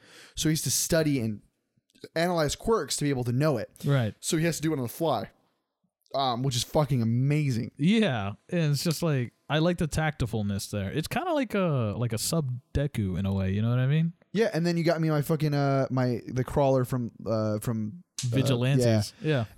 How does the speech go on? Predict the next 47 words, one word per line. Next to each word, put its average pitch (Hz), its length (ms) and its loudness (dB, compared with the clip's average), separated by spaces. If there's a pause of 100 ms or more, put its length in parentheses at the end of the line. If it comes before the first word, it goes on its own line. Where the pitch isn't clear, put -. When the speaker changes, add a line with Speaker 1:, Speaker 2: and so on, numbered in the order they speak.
(100)
Speaker 1:
And, 202 300 -2
you 190 160 0
know, 185 160 2
stuff 220 200 0
like 214 120 -2
that, 202 220 2
like, 147 160 0
that 170 180 2
shit 196 200 0
just 160 240 0
will 139 180 2
stick 156 200 -2
with 147 160 0
me 143 120 0
forever. 123 600 0
Like 113 380 -4
Speaker 2:
It's 165 160 0
more 240 160 2
personal 202 540 0
than 110 160 -2
anything. 113 640 -2
Speaker 1:
Yeah. 160 140 2
Speaker 2:
And 107 280 0
I, 117 280 0 (380)
you 135 120 -2
know, 110 160 0 (140)
sometimes 190 500 0
a - 20 0
gift 175 240 -2
doesn't 165 220 0
really 147 180 2
need 147 220 0
money. 104 280 0
It 107 80 0
needs 120 200 -2
the 113 80 -2
meaning 120 340 0
behind 104 380 0
it. 98 80 -2 (100)
Speaker 1:
Yeah, 233 160 2 (140)
yeah, 180 180 -2
Speaker 2:
Yeah, 127 80 0
Speaker 1:
no, 170 120 2
Speaker 2:
yeah. 113 120 -2
Speaker 1:
absolutely. 160 400 0
And 160 100 0
then, 165 220 -2